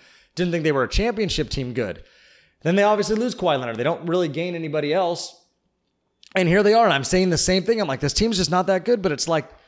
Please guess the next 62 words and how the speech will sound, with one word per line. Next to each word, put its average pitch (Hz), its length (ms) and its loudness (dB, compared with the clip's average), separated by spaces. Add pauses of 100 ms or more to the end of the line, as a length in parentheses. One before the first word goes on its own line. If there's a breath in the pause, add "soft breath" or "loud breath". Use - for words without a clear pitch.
(280 soft breath)
they're 175 140 2
just 196 220 -2
a 156 40 0
squad, 160 560 0
man. 127 200 -2
They 139 100 4
just, 151 320 0 (300 soft breath)
they 143 100 2
have 170 220 4
some 202 160 0
depth, 165 480 2
and 165 120 0
they, 160 200 2
everybody 185 420 0
plays 185 300 -2
together. 170 420 -2
It's 123 200 -10
not 180 180 0
like 160 160 0
one 170 180 0
guy 180 160 2
takes 180 240 -4
over. 190 220 -2
One 160 180 2
night 190 180 4
it 185 80 -2
could 185 120 -2
be 170 80 0
Kyle 175 260 2
Lowry 175 260 2
scoring 190 280 0
twenty-five. 196 500 0
One 151 160 2
night 165 160 2
it 170 100 -2
could 160 140 -4
be, 151 340 -4 (680 soft breath)
uh, 127 480 2
Norman 160 360 2
Powell 160 280 4
scoring 196 340 0
thirty. 208 300 0
One 170 140 0
night 180 160 2
it 175 60 -4
could 190 120 0
be 185 100 4
VanVleet 165 600 0
dropping 190 340 0
thirty-six 202 540 0
like 165 100 2
he 156 80 0
did 165 140 2
the 180 80 2
other 202 160 2
night. 117 180 0
I 120 60 0
mean, 131 140 0
you 139 100 0
just 131 240 -2
never 147 340 0
know. 131 380 -2